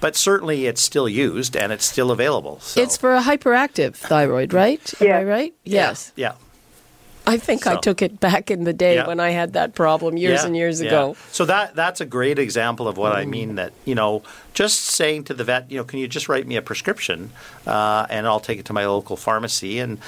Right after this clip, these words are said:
Speaker 1: you know, whether they have it or not, I mean, it's, it's never a, more than a day or so before you get the medication in. So it's, it's not an issue. But, you know, I mean, if it's sixty-five dollars, I think I can honestly say that,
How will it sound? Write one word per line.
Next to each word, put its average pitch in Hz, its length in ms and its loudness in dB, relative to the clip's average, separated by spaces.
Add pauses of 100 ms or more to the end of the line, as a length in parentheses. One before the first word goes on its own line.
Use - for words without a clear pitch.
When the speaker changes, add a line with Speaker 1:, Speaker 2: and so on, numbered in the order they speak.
(220)
Speaker 1:
you 233 80 2
know, 226 80 4
whether 175 260 2
they 139 160 0
have 123 240 0
it 131 80 -6
or 127 60 -4
not, 120 240 0
I 110 60 -4
mean, 107 200 -8
it's, 107 200 -12
it's - 200 -4
never 139 300 2
a, 104 80 -2
more 110 200 -2
than 98 160 -4
a 92 60 -2
day 98 240 0
or 98 120 0
so 92 240 0
before 85 300 -4
you 82 120 -6
get - 180 -6
the - 80 -12
medication 87 560 -4
in. 104 220 -2
So 101 280 0
it's, - 240 -6 (260)
it's - 120 -6
not 143 160 0
an 117 80 -6
issue. 117 300 -4
But, 113 260 -2 (100)
you 160 140 -8
know, 110 180 0
I 110 60 0
mean, 110 320 -4
if 113 100 -2
it's 123 160 -2
sixty-five 120 580 -2
dollars, 120 360 0
I 95 100 -4
think 98 200 -6
I 98 80 -4
can 98 160 -4
honestly 95 400 -2
say 95 260 0
that, 87 240 -6